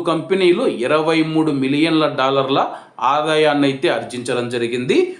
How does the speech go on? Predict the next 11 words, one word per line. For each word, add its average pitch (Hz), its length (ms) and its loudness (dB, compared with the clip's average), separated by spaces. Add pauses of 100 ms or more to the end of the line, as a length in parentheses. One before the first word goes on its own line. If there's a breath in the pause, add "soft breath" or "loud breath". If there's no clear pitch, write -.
(280 loud breath)
ఒమన్లో 196 460 0 (140)
రెండు 147 220 0 (100)
కంపెనీలు 175 480 2 (180)
పన్నెండు 151 420 -2 (120)
మిలియన్ 151 420 0
డాలర్ల 143 380 0 (160)
ఆదాయాన్ని 127 480 0
అయితే 117 200 -6
ఆర్జించడం 117 500 -6
జరిగింది. 117 400 -2 (460 loud breath)
డెలివరీ 165 400 2